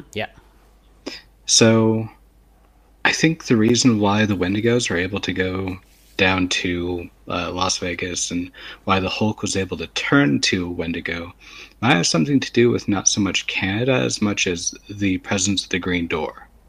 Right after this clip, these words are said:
Speaker 2: in the Hulk.
Speaker 1: Right.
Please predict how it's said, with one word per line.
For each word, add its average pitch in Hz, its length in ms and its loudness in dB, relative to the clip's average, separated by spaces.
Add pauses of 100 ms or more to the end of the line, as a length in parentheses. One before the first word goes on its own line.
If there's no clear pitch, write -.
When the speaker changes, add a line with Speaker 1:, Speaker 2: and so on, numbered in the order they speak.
(1300)
Speaker 2:
in 98 140 6
the 87 100 6
Hulk. - 380 -6 (840)
Speaker 1:
Right. 101 720 -2